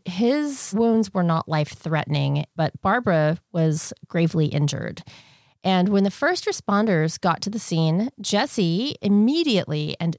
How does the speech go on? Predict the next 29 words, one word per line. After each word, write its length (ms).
quite 460
eagerly, 760
as 140
a 40
matter 280
of 80
fact, 480
described 520
exactly 640
what 200
had 160
happened, 640
and 320
he 160
told 380
them 140
that 120
it 60
had 180
been 140
a 80
group 400
of 380
black 480
men 320
there 300
to 140
mug 300
them 340